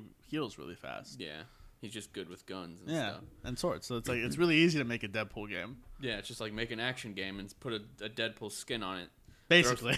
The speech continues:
Speaker 2: throw some jokes in.
Speaker 1: <laughs> Yeah, exactly. But, so that's what I would want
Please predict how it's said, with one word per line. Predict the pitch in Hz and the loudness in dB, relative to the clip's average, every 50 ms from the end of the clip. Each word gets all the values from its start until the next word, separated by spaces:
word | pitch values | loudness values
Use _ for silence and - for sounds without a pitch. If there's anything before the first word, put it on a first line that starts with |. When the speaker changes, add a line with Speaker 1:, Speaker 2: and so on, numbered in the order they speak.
| 220 - | 6 6
Speaker 2:
throw | - 131 - | 6 6 6
some | 185 151 131 123 | 6 6 4 0
jokes | 123 131 127 127 127 - - | 0 0 0 0 -2 -4 -4
in. | 117 98 101 101 101 - | -4 -4 -4 -6 -8 -2
Speaker 1:
<laughs> | - | 2
Yeah, | 208 139 101 - - - - | 2 2 2 -2 -12 -10 -6
exactly. | 160 151 180 196 160 120 90 - - - - - - - - - - - - - | 0 4 4 4 4 2 -2 -8 -8 -16 -20 -20 -20 -20 -20 -20 -20 -14 0 4
But, | 131 131 131 127 123 123 120 107 87 - | 6 8 8 8 8 8 6 4 2 -2
so | - - 139 | 0 0 4
that's | 135 175 175 - | 6 6 6 6
what | 156 147 139 | 6 8 10
I | 135 139 | 12 12
would | 139 131 123 | 12 10 8
want | 113 107 101 95 95 90 - | 6 4 4 4 4 2 -2